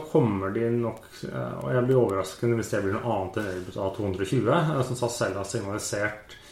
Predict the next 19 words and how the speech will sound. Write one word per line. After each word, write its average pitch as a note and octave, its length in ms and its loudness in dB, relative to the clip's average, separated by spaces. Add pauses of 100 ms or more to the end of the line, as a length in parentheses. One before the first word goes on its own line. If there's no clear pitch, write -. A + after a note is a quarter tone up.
(120)
ikke B2+ 160 0
nødvendigvis G#2+ 400 2
flytypen, C3 540 4
men B2 100 8
de A#2 60 6
har G#2 100 2
signalisert G2+ 480 -2
at G2+ 140 -2
vi G#2+ 80 -2
trenger F2+ 340 -6
et G2 240 -8
fly G2 220 -2 (160)
i G#2+ 140 0
den G#2 200 -4
størrelsen, B2 460 0 (100)
og A2+ 80 -10
så A2 160 -4
er G2+ 160 -4
utvalget G2 460 -4